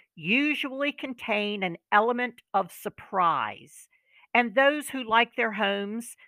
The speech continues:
to make artistic statements often lead toward a contemporary aesthetic. Contemporary styles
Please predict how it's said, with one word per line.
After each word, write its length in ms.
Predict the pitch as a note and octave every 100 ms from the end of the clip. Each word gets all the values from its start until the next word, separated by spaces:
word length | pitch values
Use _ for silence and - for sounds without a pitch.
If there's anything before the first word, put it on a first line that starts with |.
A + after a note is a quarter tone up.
| _
to 120 | -
make 240 | G#3 G3 - -
artistic 760 | F#3 F3+ - D4+ E4 - - -
statements 800 | - E3 D#3 - F#3 A#3+ - - _ _ -
often 560 | C4+ D4 - A#3+ F#3+
lead 420 | D#3+ D#3+ D3 E3 F#3 _ -
toward 380 | - G#3+ G3+ G3+
a 60 | G#3+
contemporary 1080 | - A3+ - C#4+ B3 F#3+ D#3+ D3 D#3+ F3+ _ A3
aesthetic. 540 | A3 - - C#4 G#2+ _ - _ _ _ _ - - _ -
Contemporary 800 | C#4+ C4+ E4 F4 D4 C#4 B3 A3+
styles 800 | - - G3+ G3 G3+ A3+ A#3+